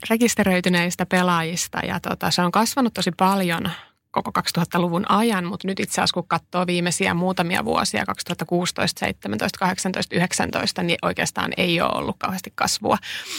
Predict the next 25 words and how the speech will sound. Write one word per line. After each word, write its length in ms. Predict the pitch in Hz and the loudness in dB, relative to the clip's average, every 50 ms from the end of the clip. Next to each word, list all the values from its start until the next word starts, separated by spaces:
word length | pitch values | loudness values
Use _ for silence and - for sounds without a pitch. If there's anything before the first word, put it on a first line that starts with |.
| - - - - - | -10 -10 -12 -4 0
Ja, 180 | 175 156 143 - | 2 2 2 2
ja 100 | - 170 | 0 0
se 120 | 156 - 180 | 2 2 2
on 120 | 180 170 | 2 2
se, 120 | - 170 | 2 2
mihin 240 | 160 165 175 165 170 | 0 2 0 0 0
meidän 260 | 160 160 165 165 156 | 0 0 0 0 -2
on 100 | - - | -2 -2
tärkeää 360 | - 71 71 - - - 98 95 | -2 -2 -2 0 0 -2 0 0
reagoida 500 | 95 69 73 - - 104 - - 107 104 | 0 0 -2 0 0 0 0 2 0 0
niin 220 | 107 - 76 73 | 0 -2 -2 -2
kuin 160 | - - - | -4 -4 -4
myös 200 | - - - - | -2 -4 -4 0
palloliitosta 640 | - 196 190 180 180 175 175 175 - 175 - - 180 | 2 2 4 4 2 2 0 0 0 -2 -2 -2 -2
ja, 180 | 185 - - 92 - | 0 0 0 0 0
ja 100 | - - | -2 -2
yhdessä 280 | 190 180 180 - - | -2 -2 -2 -4 -6
seurojen 440 | 170 - 175 165 165 170 185 202 202 | -2 0 0 0 0 0 0 0 0
kanssa, 360 | 202 214 - 208 - - 202 - | 0 0 -2 -2 -2 -2 -2 -4
että 120 | 190 - | -2 -4
miten 200 | 175 170 - 170 | -6 -4 -2 -2
me 100 | 170 190 | -2 -2
pystytään 540 | 180 190 180 - - 190 - 190 - 117 110 | -2 -2 -2 -2 -4 -2 -2 0 0 0 0
niin 160 | 110 - 107 | -2 -2 0
kuin 160 | 208 208 196 | 2 0 0